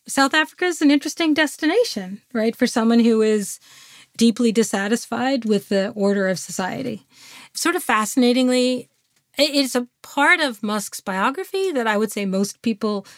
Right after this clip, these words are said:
just have no awareness of whatsoever, you know, that he grew up in South Africa. He doesn't identify that way, you know, nor should he. And I, I just think it's, it's worth scrutiny, right? Both the kind of technocracy family history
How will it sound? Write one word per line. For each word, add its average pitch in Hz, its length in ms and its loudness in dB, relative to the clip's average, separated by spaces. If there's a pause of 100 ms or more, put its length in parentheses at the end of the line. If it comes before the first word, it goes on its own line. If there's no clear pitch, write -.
(440)
just - 160 -2
have 208 160 2
no 202 180 2
awareness 190 460 0
of 185 160 -4
whatsoever, 202 760 -4 (120)
you 208 80 0
know, 185 100 0
that 175 100 -2
he 202 80 2
grew 196 160 -2
up 185 120 -8 (160)
in 226 180 0
South 190 240 -2
Africa. 190 320 -6
He 208 80 2
doesn't 208 400 -6
identify 196 460 -2
that 190 180 -8
way, 190 340 -4 (540)
you 277 100 2
know, 233 140 2
nor 214 180 0
should 214 220 -4
he. 254 240 0
And 269 180 2
I, 269 260 0
I - 20 4
just 311 180 0
think 370 160 4
it's, - 260 0
it's 247 200 0
worth 220 260 2
scrutiny, 196 560 -4
right? 196 320 -6
Both 208 300 -2
the 190 100 -2
kind 196 180 -2
of 175 120 -4
technocracy 214 760 -2
family 233 320 2
history 254 480 0